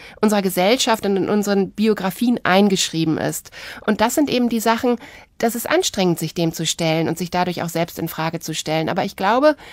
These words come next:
das Leben wird besser, wenn man das tut. Und man hat auch selber das Gefühl, mehr am Leben zu sein, wenn man das tut.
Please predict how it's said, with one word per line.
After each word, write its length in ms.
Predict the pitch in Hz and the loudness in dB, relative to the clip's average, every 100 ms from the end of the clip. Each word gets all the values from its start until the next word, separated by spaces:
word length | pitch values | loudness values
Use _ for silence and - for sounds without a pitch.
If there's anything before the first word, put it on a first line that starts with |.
| - - | -12 -6
das 180 | 196 | -2
Leben 300 | 190 214 240 | 4 6 4
wird 180 | 214 214 | 2 0
besser, 360 | 185 202 208 165 | 2 4 4 2
wenn 100 | 175 | 2
man 140 | 175 | 2
das 180 | 175 170 | 0 -4
tut. 340 | - 220 202 | 0 2 2
Und 140 | - 147 | 0 -2
man 160 | 185 | -2
hat 100 | 190 | -2
auch 100 | - | -2
selber 300 | 175 190 226 | 2 4 6
das 160 | 196 196 | 4 2
Gefühl, 360 | 190 - 202 202 | -4 -2 0 4
mehr 220 | 196 202 | 4 4
am 120 | 190 | 4
Leben 320 | 180 226 196 | 4 4 4
zu 100 | - | -2
sein, 340 | 156 160 156 156 | -2 -2 0 -2
wenn 120 | 156 | -2
man 100 | 156 | -4
das 180 | 156 - | -6 -6
tut. 300 | 160 147 | -6 -6